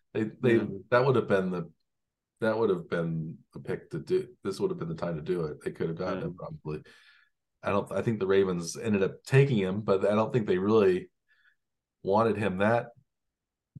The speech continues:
Speaker 1: badly. Uh, maybe, I think maybe the Ravens lucked into, you know, uh,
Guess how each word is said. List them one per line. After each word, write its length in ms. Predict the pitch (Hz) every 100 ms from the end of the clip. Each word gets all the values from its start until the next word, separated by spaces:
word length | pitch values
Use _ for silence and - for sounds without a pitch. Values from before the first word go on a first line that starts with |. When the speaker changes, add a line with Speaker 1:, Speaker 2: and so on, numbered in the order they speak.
| - -
Speaker 1:
badly. 600 | 113 139 131 87 82 95 - _ _
Uh, 220 | 95 92 90
maybe, 480 | 101 104 95 90 - _ _
I 80 | 104
think 240 | 110 104
maybe 160 | 101 95
the 100 | 90
Ravens 380 | 92 92 87 90
lucked 300 | 92 95 104
into, 480 | 101 95 87 82 -
you 120 | 90
know, 340 | 82 82 80 - -
uh, 440 | 87 82 80 80